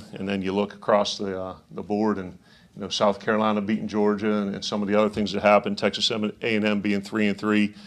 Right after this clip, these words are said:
you know, Kentucky coming off of a ten-win season, and, and them being three and three, that, uh, the margin of error in, in this conference is small, and, uh,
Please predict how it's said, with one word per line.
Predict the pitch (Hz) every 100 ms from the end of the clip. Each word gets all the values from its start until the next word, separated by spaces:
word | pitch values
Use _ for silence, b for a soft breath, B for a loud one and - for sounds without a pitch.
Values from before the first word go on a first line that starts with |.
| B B
you | 101
know, | 92
Kentucky | 104 98 107 110
coming | - 104 104
off | 98 98
of | 101
a |
ten-win | 95 107 104 104 104
season, | 101 113 107 101
and, | 98 101
and | 104
them | 101 101
being | 101 101
three | 98 107 101
and | 95
three, | 104 101
that, | 101 98 - b b b b b b
uh, | - 92
the | 90
margin | 101 104 101 98
of | 98
error | 107 101
in, | 95
in | 98
this | 95 101
conference | - 107 101 98 -
is | 90
small, | - 107 104 101 - - -
and, | 101 92
uh, | 95 107